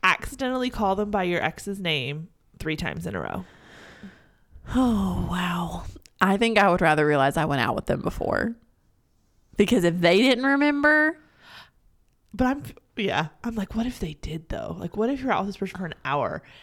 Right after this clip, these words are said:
Speaker 1: and you realize, like, they say something indicating they know that you went out before and you're like, oh, like,
Speaker 2: Oh.
Speaker 1: how do you play that off?
Speaker 2: I think I would honestly play dumb.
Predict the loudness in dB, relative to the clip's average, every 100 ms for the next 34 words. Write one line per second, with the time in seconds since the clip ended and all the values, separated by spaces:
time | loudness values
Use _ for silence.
0 | -20 _ -10 -6 -4 -2 0 0 0 0
1 | 4 4 4 4 4 4 0 -4 -4 -4
2 | -6 -4 -4 -4 0 0 0 -2 -6 -12
3 | _ -4 0 4 4 4 2 0 -2 -4
4 | 0 2 2 4 2 2 -2 0 0 0
5 | -2 -6 -8 -12 -20 _ _ _ _ _
6 | _ _ _ _ -4 0 2 2 0 -4
7 | -4 -6 -6 -2 2 4 4 6 6 6
8 | 6 6 6 4 2 4 4 6 4 2
9 | 0 -2 -2 -2 0 0 -2 -2 -2 -4